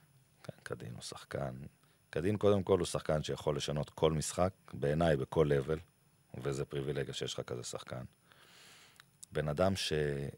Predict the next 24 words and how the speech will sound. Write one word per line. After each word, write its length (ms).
שיכול 320
לשחק 360
משחק 400
שלם 440
בלי 120
להוציא 300
מילה. 280
לא 160
מדבר, 680
לא 140
מתווכח 480
עם 80
השופטים, 640
לא 100
אומר, 240
"תעשו 500
לי, 160
תנו 320
לי". 160
כל 200
מה 160
שצריך 540
הוא 120
עושה. 200